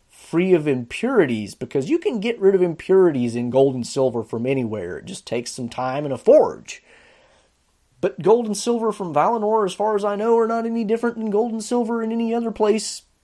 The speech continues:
in Arda. So, I mean, I don't know.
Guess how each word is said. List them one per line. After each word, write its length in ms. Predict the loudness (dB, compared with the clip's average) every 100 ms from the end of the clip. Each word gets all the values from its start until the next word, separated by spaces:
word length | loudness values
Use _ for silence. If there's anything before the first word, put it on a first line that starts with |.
| _
in 160 | -2 -2 2
Arda. 500 | 4 6 4 2 -4 _ _ _ _ _
So, 800 | 0 6 6 6 4 0 -2 -6 -10 -10
I 40 |
mean, 140 | -6 -2
I 120 | 0
don't 100 | 0
know. 260 | 0 -2